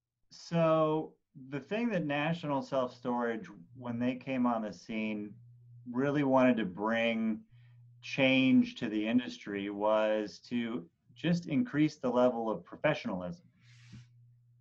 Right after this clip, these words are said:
You know, it used to be even, and I've walked into many offices that were run this way, but it's,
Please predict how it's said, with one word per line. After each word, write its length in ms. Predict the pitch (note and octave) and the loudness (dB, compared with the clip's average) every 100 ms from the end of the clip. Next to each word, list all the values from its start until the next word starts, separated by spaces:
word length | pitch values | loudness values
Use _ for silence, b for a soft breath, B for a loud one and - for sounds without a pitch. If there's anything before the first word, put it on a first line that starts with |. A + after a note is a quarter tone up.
| _ _ | _ _
You 100 | A#2 | -4
know, 200 | A2 G#2+ | 0 0
it 260 | - B2+ B2+ | 0 -2 -2
used 520 | B2 F#3 F3 - - | 4 6 4 0 -4
to 100 | B2 | -2
be 500 | A2+ G2+ G2 A2 A2 - _ _ _ _ _ E2+ | 0 0 0 -2 -4 -12 _ _ _ _ _ -4
even, 540 | B2+ B2 A#2 A2 G#2+ b b - | 0 2 2 0 -2 b b -2
and 100 | A#2+ | 4
I've 240 | - - - - B B | 6 4 -2 -20 B B
walked 320 | B2+ C3+ C3+ D3 | 8 8 8 6
into 180 | C3+ | 6
many 300 | B2+ B2+ B2+ | 8 10 10
offices 640 | A#2 A#2 A#2+ A#2 - A#2 G2 | 10 10 6 0 -2 -4 0
that 160 | A#2 | 0
were 220 | B2 A2+ G#2+ | 0 -2 4
run 280 | A#2+ E3 | 8 8
this 240 | C3+ G2 - | 8 4 -2
way, 300 | G2+ F#2 A#2+ | -4 0 0
but 220 | A2+ A#2 | 4 4
it's, 280 | A2+ - | 4 0